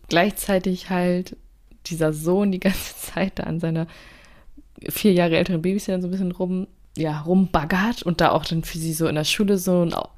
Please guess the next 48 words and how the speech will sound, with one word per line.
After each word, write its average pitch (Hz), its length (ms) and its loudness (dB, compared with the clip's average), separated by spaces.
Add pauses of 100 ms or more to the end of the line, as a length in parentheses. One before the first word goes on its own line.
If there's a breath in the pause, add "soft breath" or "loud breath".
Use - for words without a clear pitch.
(300 loud breath)
sich - 160 -6
hinstellt 196 480 4
und 170 140 -2
die, 165 100 -8
die 175 140 -8
Liebe 202 260 -2
gesteht 185 280 -2
und 185 60 0
so 180 60 2
weiter 180 140 2
und 165 80 -8
das - 160 -12
ist - 80 -10
für 190 100 -4
sie 185 160 -2
total 214 300 0
peinlich 220 500 4
und 196 80 -6
so 214 140 -12
weiter. 196 280 -4 (400 loud breath)
Aber 180 160 6
irgendwie 202 220 4
findet 190 240 0
sie - 80 -8
es 170 80 -2
auch 156 80 0
süß, 240 360 4
aber 170 160 4
er 160 60 4
ist 160 120 -4
halt - 80 -4
einfach 151 160 -6
viel - 120 -8
zu 147 120 -10
jung 196 180 -2
für - 60 -20
sie. 185 260 -4 (260 soft breath)
So, 139 300 -4 (100)
dann 175 380 2
wird 185 220 2
Cal 190 340 0
so 170 140 -10
langsam 170 480 0
echt - 260 -6
so 180 80 -4
ein - 60 -4
Aufreißer-Typ 175 880 -2
und 156 360 -4